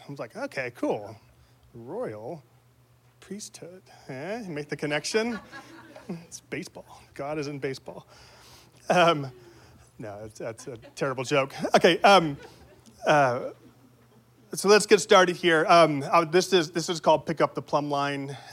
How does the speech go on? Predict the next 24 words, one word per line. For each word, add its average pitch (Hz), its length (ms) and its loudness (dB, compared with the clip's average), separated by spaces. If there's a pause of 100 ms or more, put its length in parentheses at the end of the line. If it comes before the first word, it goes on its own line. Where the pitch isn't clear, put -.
(100)
um, 131 300 -4
and 135 240 -12
I'm 139 180 -6
really 143 160 -8
not 139 160 -4
gonna 131 140 -10
talk - 240 -4
much 143 160 -6
about 143 160 -4
the - 60 -20
plumb 139 200 -6
line 131 140 -6
until 123 220 -12
the 117 200 -10
end, 123 300 -12
so 127 300 -12
it 120 60 -12
won't 127 240 -12
make 143 160 -8
sense 139 300 -8
until 143 180 -10
we 127 100 -10
get 123 260 -10
there. 123 240 -8